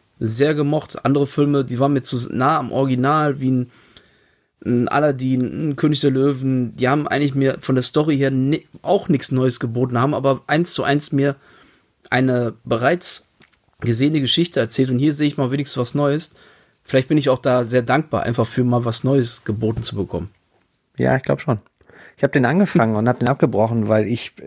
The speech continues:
Speaker 2: will nicht, also ich bin nicht, will nicht mit dem Stock in, in die, die, die, den, zwischen die Speichen werfen. Gerade wenn du von, bei vier von fünf und Top Ten sprichst, aber ich stell momentan fest, dass mir das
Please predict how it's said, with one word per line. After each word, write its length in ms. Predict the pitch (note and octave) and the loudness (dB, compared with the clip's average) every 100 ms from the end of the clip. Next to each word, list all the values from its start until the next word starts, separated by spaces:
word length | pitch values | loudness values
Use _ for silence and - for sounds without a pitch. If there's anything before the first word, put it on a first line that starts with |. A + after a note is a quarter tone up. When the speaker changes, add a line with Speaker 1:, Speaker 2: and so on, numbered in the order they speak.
| - _ - | -20 _ -20
Speaker 2:
will 320 | G2+ B2+ C#3+ | -10 0 2
nicht, 280 | E3 C#3 - | 2 -2 -6
also 260 | - B2 | -2 -2
ich 140 | B2 - | -2 -2
bin 220 | C3 D3 | 0 2
nicht, 180 | C#3+ - | 0 -2
will 300 | - A2+ C3+ | -4 0 2
nicht 180 | C#3+ | 2
mit 100 | C#3 | 0
dem 60 | A#2+ | -2
Stock 300 | - D3 C#3 | 0 0 0
in, 120 | - | 0
in 360 | B2+ A2+ A#2 A2+ | 2 2 -2 0
die, 140 | B2 | 0
die, 320 | A#2+ A2 G#2+ | 0 -2 -2
die, 220 | - G#2+ G#2 | -4 -6 -6
den, 300 | - A#2 A2+ | -2 -2 0
zwischen 240 | - C#3 | -2 2
die 80 | A#2+ | 0
Speichen 500 | - A2 D3 D#3 A2 | 2 2 2 0 2
werfen. 580 | A2 A2 A2+ G#2 G#2+ A#2+ | 2 2 0 -2 -4 -6
Gerade 300 | - A#2 B2 | 0 2 2
wenn 120 | A#2 | 0
du 60 | |
von, 240 | A2 A#2 G#2+ | 0 0 2
bei 140 | A2+ | 0
vier 200 | A2+ C3+ | 2 2
von 180 | C3 B2 | 2 0
fünf 220 | - D3 | 0 -2
und 180 | - A#2 | -2 -2
Top 200 | B2+ - | -2 0
Ten 300 | - C#3+ C#3+ - - - - - _ | 0 0 0 -4 -16 -18 -18 -20 _
sprichst, 340 | - B2 A#2 | -4 0 0
aber 120 | - A#2 | 2 0
ich 220 | A#2+ A2+ | -2 -8
stell 300 | - C3 C#3+ C3+ | -2 0 2 0
momentan 640 | C3+ C3+ D#3 D#3 C#3+ C#3 | 0 2 2 2 0 -2
fest, 320 | - D3 - | -2 -2 0
dass 120 | C3+ | 0
mir 160 | C#3 C3 | 2 2
das 240 | C3 - | 2 -2